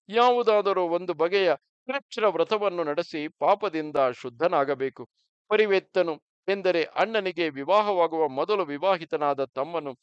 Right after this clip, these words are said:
ತನ್ನ ಭಾರ್ಯೆಯನ್ನು ತಾನು ಮುಟ್ಟುವ ಮೊದಲು ವಿವಾಹವಿಲ್ಲದ ತನ್ನ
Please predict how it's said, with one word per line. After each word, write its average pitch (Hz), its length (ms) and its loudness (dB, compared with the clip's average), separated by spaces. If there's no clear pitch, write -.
ತನ್ನ 240 220 4
ಭಾರ್ಯೆಯನ್ನು 185 640 2
ತಾನು 190 280 4
ಮುಟ್ಟುವ 180 420 -4
ಮೊದಲು 160 300 0
ವಿವಾಹವಿಲ್ಲದ 214 720 4
ತನ್ನ 185 220 2